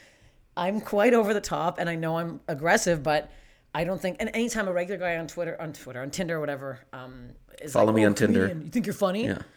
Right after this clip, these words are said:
Speaker 1: Yeah, right away. <laughs> Follow me on Tinder. Right away is like, "You, th-, you think you're funnier than me?" I'm like, "I,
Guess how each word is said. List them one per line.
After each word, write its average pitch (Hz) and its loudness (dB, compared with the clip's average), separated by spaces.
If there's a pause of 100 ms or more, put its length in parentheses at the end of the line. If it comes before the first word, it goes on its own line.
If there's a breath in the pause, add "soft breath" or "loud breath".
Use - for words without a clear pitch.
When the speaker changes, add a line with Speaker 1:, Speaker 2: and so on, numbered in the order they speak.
(400 soft breath)
Speaker 1:
Yeah, 160 -2
right 196 2
away. 180 0
<laughs> 160 -2
Follow 196 2
me 208 -2
on 190 -2
Tinder. 175 -2 (300 loud breath)
Right 202 0
away 185 2
is 160 0
like, 147 0 (280)
"You, 175 -10
th-, - -10
you 196 -4
think 196 -2
you're 180 -2
funnier 175 -2
than 196 -4
me?" 220 -4
I'm 220 -6
like, - -6
"I, - -8